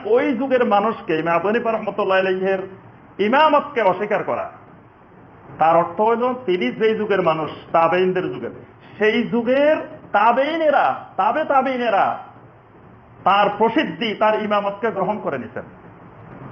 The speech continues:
ওই যুগে তো আরো শত শত আলেম ছিল, তারা তো এত প্রসিদ্ধি অর্জন করেন নাই, তারা তো ইমাম উপাধি পান নাই। তিনি ইমাম উপাধি পাইছেন যাদের থেকে, যারা তাকে ইমাম হিসাবে গ্রহণ করছেন, তারা ওই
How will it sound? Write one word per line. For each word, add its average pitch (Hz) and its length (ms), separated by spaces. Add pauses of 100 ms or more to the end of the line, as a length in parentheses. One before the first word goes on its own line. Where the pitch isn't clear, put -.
(760)
ওই 185 140
যুগে 190 220
তো 202 100
আরো 226 280 (320)
শত 185 280
শত 185 160
আলেম 151 460
ছিল, 123 160 (480)
তারা 196 200
তো 240 140
এত 233 100
প্রসিদ্ধি 208 440
অর্জন 214 260
করেন 156 260
নাই, 120 200 (340)
তারা 190 180
তো 254 100
ইমাম 247 360
উপাধি 247 320
পান 226 200
নাই। 185 280 (640)
তিনি 233 380
ইমাম 233 360
উপাধি 247 340
পাইছেন 226 420
যাদের 240 260 (120)
থেকে, 220 340 (280)
যারা 175 280
তাকে 262 200
ইমাম 247 500
হিসাবে 269 320
গ্রহণ 233 320
করছেন, 196 400 (340)
তারা 156 400
ওই 185 160